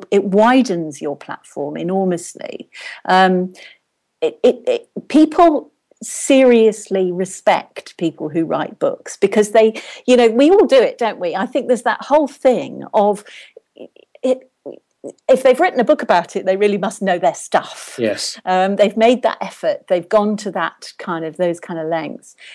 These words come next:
Speaker 1: And so I think it's, you know, and also you're helping people solve their problems by writing your book. So people will, um, you know, really admire and respect you. It gives you kudos and credibility in your field. It helps you to become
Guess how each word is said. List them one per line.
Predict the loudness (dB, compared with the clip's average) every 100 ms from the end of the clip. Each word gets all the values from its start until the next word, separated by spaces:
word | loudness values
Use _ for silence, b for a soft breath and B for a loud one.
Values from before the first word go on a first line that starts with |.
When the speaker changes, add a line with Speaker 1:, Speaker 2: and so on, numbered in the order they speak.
| B
Speaker 1:
And | 0 0
so | 2 4 4
I | 2
think | 0 -2 0
it's, | -2 -2 -14 _ _
you | -2 0
know, | 2 0 -2 -2
and | 2
also | 2 4 2
you're | 2 4 4 4
helping | 0 0 -2
people | -4 -4 -4
solve | -2 2 2 4
their | 0
problems | 2 0 0 -2 -8 -14 -18 _ _ -4
by | -2
writing | -2 -4 -6 -12 -8
your | -8
book. | -4 -4 -4 -4
So | 2 2 2 B B B
people | 0 2 4 4
will, | 6 6 4 2 -4 -2
um, | -2 -2 -8 -12 _ -8
you | -2
know, | 0 2
really | 4 4 4
admire | 4 2 2 2
and | -2
respect | -8 -2 0 0 -4
you. | -6 -6 -4
It | -6 0
gives | 0 0 -2
you | -4
kudos | -4 -6 -2 -2 -4 -6 -12 -12
and | -8 -8 -6
credibility | 0 0 0 -2 -4 -6 -8 -6
in | -4
your | -6
field. | -4 -2 0 0
It | -2
helps | -2 -2 -2 -4
you | 0 0
to | 0 -4
become | -6 -4 -2 -2